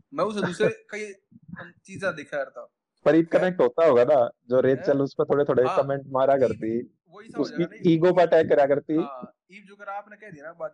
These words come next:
Speaker 1: मैं जब भी कदे दोबारा फिल्म देखूंगा ना, मेरे ये बात याद रहेगी यार, मैं उसमें नोटिस करूंगा फिल्म में कि हाँ, <laughs> यो था यार, एलिमेंट था भाई फिल्म में।
Speaker 2: नहीं, यो है, यो खैर मन ने अपने बहुत यारे प्यारा गिला देख रखा है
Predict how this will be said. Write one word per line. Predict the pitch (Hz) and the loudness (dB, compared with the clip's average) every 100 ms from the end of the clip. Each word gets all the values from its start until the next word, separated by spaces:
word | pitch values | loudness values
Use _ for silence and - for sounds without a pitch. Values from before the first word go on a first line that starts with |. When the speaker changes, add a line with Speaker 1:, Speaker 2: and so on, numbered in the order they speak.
| 196 | -16
Speaker 1:
मैं | 214 | -20
जब | 214 | -20
भी | 208 254 | -20 -18
कदे | 233 226 226 | -16 -14 -16
दोबारा | 214 220 220 | -16 -18 -18
फिल्म | - 320 | -20 -20
देखूंगा | - _ 156 | -20 _ -20
ना, | 143 | -20
मेरे | 175 285 240 | -12 -2 -2
ये | - 185 | -2 -10
बात | 175 | -16
याद | 175 170 | -18 -16
रहेगी | 170 143 | -18 -18
यार, | 165 - | -20 -20
मैं | 208 | -20
उसमें | - 233 | -4 -2
नोटिस | 185 196 | -2 -6
करूंगा | - _ 605 | -14 _ -20
फिल्म | _ _ _ _ _ _ _ _ 131 | _ _ _ _ _ _ _ _ -6
में | - | -6
कि | 170 | -4
हाँ, | 254 302 147 | -8 -6 -10
<laughs> | 165 _ 196 190 208 214 | -12 _ -20 -20 -16 -14
यो | |
था | 196 156 156 | -14 -14 -12
यार, | 170 | -10
एलिमेंट | 170 170 170 170 165 | -12 -14 -20 -20 _
था | 139 | -20
भाई | 135 135 | -20 -20
फिल्म | _ 160 | _ -18
में। | - _ _ _ _ _ | -18 _ _ _ _ _
Speaker 2:
नहीं, | 262 302 | -2 2
यो | 277 | 2
है, | 143 123 117 | 2 4 4
यो | 131 | 2
खैर | 127 135 | 2 0
मन | 131 131 | 0 -2
ने | 131 | -2
अपने | 135 135 | 0 0
बहुत | 110 104 117 | 2 0 0
यारे | 110 107 | 2 2
प्यारा | 107 107 104 | 2 0 0
गिला | 92 90 | -4 -6
देख | 95 92 | -8 -12
रखा | 92 - - - | -12 -12 -10 -10
है | 135 | -8